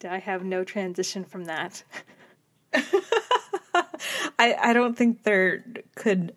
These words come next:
Speaker 2: possibly be one. <laughs>
Speaker 1: Okay, so, uh, we'll go back to the Mermaid Inn and start with some history. So now it's designated as a grade two historical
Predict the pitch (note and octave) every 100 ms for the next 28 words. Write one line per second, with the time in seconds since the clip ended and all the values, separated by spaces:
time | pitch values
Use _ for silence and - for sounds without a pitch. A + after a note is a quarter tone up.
0 | - - D#3+ - E3 F3 G3+ F#3 F#2+ B3
1 | B3+ - - - - - - - - -
2 | - - D4+ D4 F#4+ B3 - A3+ G#3+ G#3+
3 | G3+ G3 G#3+ B3 C4 C4 A#3+ A#3 - G#3+
4 | G#3 G3 F#3 - E3+ F#2 - _ _ -
5 | - F3+ F#3 E3+ - F#3+ B3+ F#4 - E3
6 | C#3+ - - _ _ - A#3 A3 G#3 A3
7 | B3 C4+ C4 - A#3 A3+ A#3 A3 G#3+ G#3+
8 | G#3+ - F#3+ F#3 F#3 F3+ F#3 G#3 - A3+
9 | G3+ G3 - F#3 F3+ F3+ G#3